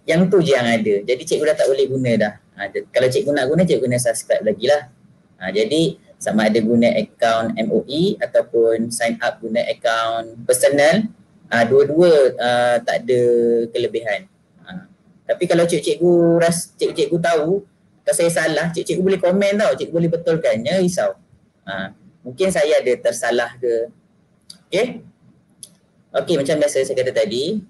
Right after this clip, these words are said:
ah, kita sign up, lepas tu kita log in. Ini saya pakai personal account saya. Ah, lepas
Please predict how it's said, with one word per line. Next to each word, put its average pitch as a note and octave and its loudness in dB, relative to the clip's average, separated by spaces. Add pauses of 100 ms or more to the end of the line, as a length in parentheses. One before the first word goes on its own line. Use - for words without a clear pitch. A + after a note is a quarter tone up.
ah, A2+ 0
kita B2 -4
sign A#2+ -2
up, D#3 -2
lepas C3+ -2
tu C3 -4
kita A#2 0
log G#2+ -2
in. E3+ -4 (560)
Ini - -4
saya - 0
pakai - 0
personal A#2+ 2
account G2+ -6
saya. A2 2 (720)
Ah, F#2+ -8 (400)
lepas - -4